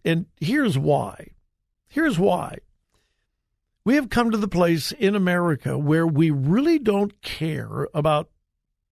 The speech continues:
qualifications of a, of a politician. We really don't care about their characters. We really don't.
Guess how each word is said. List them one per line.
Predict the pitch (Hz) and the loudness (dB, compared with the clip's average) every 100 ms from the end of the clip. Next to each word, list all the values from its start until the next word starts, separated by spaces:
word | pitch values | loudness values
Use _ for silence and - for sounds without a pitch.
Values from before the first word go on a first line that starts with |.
| _ _ | _ _
qualifications | - 180 170 135 135 143 127 110 - - - - _ _ _ _ _ _ _ _ _ - | 0 2 2 0 -2 -2 -2 -6 -12 -16 -20 -20 _ _ _ _ _ _ _ _ _ -2
of | 170 170 | 0 4
a, | 175 160 | 2 0
of | 190 160 | 0 0
a | 139 | 2
politician. | 143 147 135 - 131 - - - _ _ _ _ _ _ _ _ | 2 2 0 -2 -2 -6 -10 -14 _ _ _ _ _ _ _ _
We | 139 175 | 2 4
really | 175 226 294 | 4 4 2
don't | 226 226 202 | 2 0 -2
care | 214 208 | 0 0
about | 190 202 - | 0 -2 0
their | 196 | -2
characters. | 196 - 208 269 320 208 - 92 127 - - _ _ _ _ 240 | -2 -6 -4 -4 -8 -8 -10 -12 -14 -20 -20 _ _ _ _ 0
We | 247 - | 0 0
really | 240 226 294 269 240 233 _ _ _ _ _ _ - | -2 0 2 2 0 -2 _ _ _ _ _ _ 2
don't. | 240 277 311 285 185 - | 4 4 2 2 0 -2